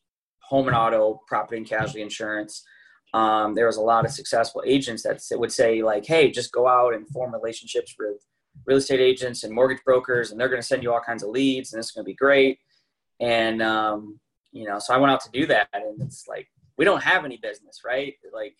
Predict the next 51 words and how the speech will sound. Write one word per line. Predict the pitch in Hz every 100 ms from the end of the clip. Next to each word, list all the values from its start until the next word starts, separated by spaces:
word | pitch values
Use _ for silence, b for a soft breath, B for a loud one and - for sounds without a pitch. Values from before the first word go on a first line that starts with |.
| _
<laughs> | - -
we're | 156 139
going | 139 -
out | 135 131
of | 131
business. | 107 101 104 -
So, | 120 113 - b b b
you | 185
know, | 180
you | 190
did | 208
see | 208 151
a |
shift | 127 147 139 -
from | 120 117 110 _ _ _ -
a |
lot | 123 135 131
of | -
independent, | 135 135 - 131 127 127 117 - _ _ _ -
uh, | 117 117 113 113 110 120
mortgage | 120 123 120
offices | 117 120 123 117 120 120 110
and | 107
stuff | - 113
like | 110 107
that | 110 110 - -
to, |
you | 110 107 98 113
know, | 107 107 110 _ _ _ _
during | 123 120
that | 123 120
time, | 151 151 127 120
they | 117 117
kind | - 120
of, | 117 -
most | 120 127 135 123
of |
them | 123 117
fell | 123 123
by | 120 113
the |
wayside, | 110 120 117 123 117 117 110
and | 107
it, | 104 _ _ _ _
you | 110
got, | 120 113 120
you |
know, | 113 107
Freddie | 104 120 110
Mae | 107 107 107
and, | 104 104 104